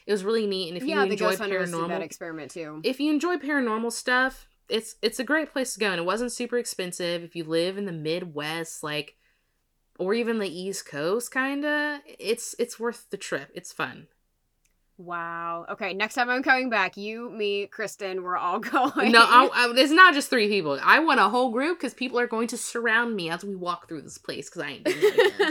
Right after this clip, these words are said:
Speaker 2: <laughs> Ta-, take your Bible. <laughs>
Speaker 1: Take your Bi-, <laughs> maybe, maybe,
Speaker 2: Man.
Speaker 1: maybe.
Speaker 2: Wow, that, I cannot believe that you've never told me about that
Speaker 1: I
Speaker 2: before.
Speaker 1: coulda
Speaker 2: I
Speaker 1: swore.
Speaker 2: am,
Speaker 1: I'm so
Speaker 2: I
Speaker 1: sorry,
Speaker 2: am in
Speaker 1: Audrey.
Speaker 2: awe.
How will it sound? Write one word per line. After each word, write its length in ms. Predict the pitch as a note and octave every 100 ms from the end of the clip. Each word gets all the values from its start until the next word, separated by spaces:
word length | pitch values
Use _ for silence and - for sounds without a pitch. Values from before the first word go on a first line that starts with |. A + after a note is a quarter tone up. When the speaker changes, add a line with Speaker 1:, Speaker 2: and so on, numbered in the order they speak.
| -
Speaker 2:
<laughs> 160 | D#4 -
Ta-, 180 | - - - -
take 240 | C#4+ A#3
your 100 | D4
Bible. 680 | C4+ A#3+ F#3+ C#3+ C4 D4 -
<laughs> 40 |
Speaker 1:
Take 260 | - G#3+ -
your 80 | C4
Bi-, 560 | D4 - - F#4+ - G3+
<laughs> 0 |
maybe, 400 | A3+ G4+ F#4 A3
maybe, 760 | A#3+ F3+ B3+ D4 F#4+ A4 B3
Speaker 2:
Man. 0 | A#3+
Speaker 1:
maybe. 640 | G3 A3+ G#3+ C#4+ G#3+ C3+ _ _ _ _ _ _ _ _ _ _ _ _ _ _ _ _
Speaker 2:
Wow, 720 | G#3 F#3 G3+ F#3 F#3+ F#3 F3+ -
that, 320 | G#3 F#3 G3
I 100 | -
cannot 300 | G#3+ B3+ G#3+ G3
believe 300 | G3+ G#3 G3
that 80 |
you've 180 | F#3+ G3
never 180 | F#3 F3
told 140 | C4
me 60 | A3
about 200 | C#4 G3
that 120 | -
Speaker 1:
I 40 | E4
Speaker 2:
before. 220 | F#4+ F4+
Speaker 1:
coulda 260 | G#4 A4+
Speaker 2:
I 180 | A4 E4+
Speaker 1:
swore. 640 | G#4 G4+ - G4+ A4 A#4 G#4
Speaker 2:
am, 120 | E4
Speaker 1:
I'm 120 | D#4
so 260 | D4+ D#4+ D4+ -
Speaker 2:
I 100 | C#4
Speaker 1:
sorry, 160 | A#3+
Speaker 2:
am 60 | G3
in 120 | F3+
Speaker 1:
Audrey. 180 | F3+ F#3
Speaker 2:
awe. 440 | D#3+ D3 C#3 F#3+